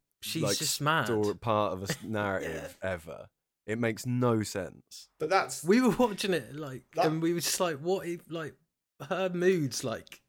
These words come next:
Speaker 1: <laughs> just
Speaker 3: Yeah.
Speaker 1: up and down all the time."
Speaker 3: It
Speaker 2: And
Speaker 3: doesn't,
Speaker 2: so
Speaker 3: it
Speaker 2: basically, she was a police officer that was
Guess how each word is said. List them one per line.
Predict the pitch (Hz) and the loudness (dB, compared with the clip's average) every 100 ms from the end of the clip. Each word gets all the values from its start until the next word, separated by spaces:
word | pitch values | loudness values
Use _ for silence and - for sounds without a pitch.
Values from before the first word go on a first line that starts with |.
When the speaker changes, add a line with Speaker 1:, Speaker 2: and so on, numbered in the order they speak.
| _ | _
Speaker 1:
<laughs> | - - _ - | -14 -14 _ -4
just | 175 | 2
Speaker 3:
Yeah. | 131 120 120 | 4 4 0
Speaker 1:
up | 139 143 | -2 -4
and | 131 | -6
down | 151 147 110 | -2 -2 -4
all | 107 113 | -6 -8
the | 117 | -8
time." | 131 135 85 92 - _ _ - | -6 -6 -8 -14 -20 _ _ -8
Speaker 3:
It | 139 | -2
Speaker 2:
And | 143 147 | 0 0
Speaker 3:
doesn't, | 135 - | -2 -4
Speaker 2:
so | - 190 | 2 2
Speaker 3:
it | 175 | 6
Speaker 2:
basically, | 196 196 - - 120 90 87 82 - | 4 4 -2 -2 -4 -4 -4 -10 -10
she | - 175 | -6 -2
was | 170 156 | -2 -2
a | |
police | - 160 160 - | -4 -4 -4 -4
officer | 107 98 - | -6 -8 -8
that | 90 98 101 | -4 -2 -2
was | 98 101 98 95 - | -2 -4 -4 -6 -12